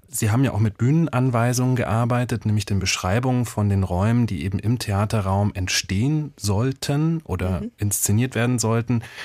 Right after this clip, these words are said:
Speaker 1: Die sind ja natürlich im Hörspiel nicht da. Trotzdem hat man als Hörer diese Räume natürlich sofort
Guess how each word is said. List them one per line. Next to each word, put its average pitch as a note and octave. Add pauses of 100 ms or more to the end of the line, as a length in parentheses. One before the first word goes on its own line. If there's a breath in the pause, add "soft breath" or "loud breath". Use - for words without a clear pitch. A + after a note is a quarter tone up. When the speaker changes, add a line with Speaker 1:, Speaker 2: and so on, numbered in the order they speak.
(140 loud breath)
Speaker 1:
Die G#2+
sind A#2+
ja A2+
natürlich A2+
im G2+
Hörspiel G#2
nicht G#2
da. F2+ (320 loud breath)
Trotzdem C3 (100)
hat -
man G#2+
als G2+
Hörer A2
diese B2+
Räume A2+
natürlich G#2
sofort G#2+